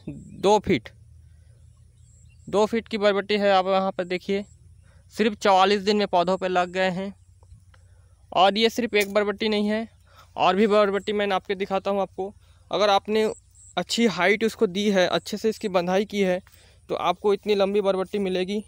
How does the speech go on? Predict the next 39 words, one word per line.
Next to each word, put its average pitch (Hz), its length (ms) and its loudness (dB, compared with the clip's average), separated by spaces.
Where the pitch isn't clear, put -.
इसमें 185 260 -8
कोई 185 180 -2
शक 180 240 -10
नहीं 160 200 -6
है। 131 140 -14
आप 165 160 -4
ये 190 80 0
वाली 202 240 0
देख 190 200 -4
लीजिए, 190 340 -6
इसकी 165 300 -12
भी 208 160 -6
जो 208 140 0
हाइट 185 320 -4
है 190 160 -10
बिल्कुल 175 420 -4
सेम 190 320 -4
है। 180 200 -6
यहाँ 156 180 -12
पर 175 140 -6
मैं 180 160 -4
आपको 170 240 -8
यहाँ 156 120 -14
पर 165 160 -8
दिखा 156 260 -8
देता 135 220 -8
हूँ। 139 160 -14
ये 143 60 -14
देखिए, 151 220 -10
बरबट्टी 165 380 -6
का 190 100 -6
पूँछ 185 300 -8
मैंने 190 180 -4
यहाँ 185 140 -6
पर 196 100 -8
पकड़ 175 260 -4
के 180 120 -8
रखा 180 240 -6
है 196 140 -6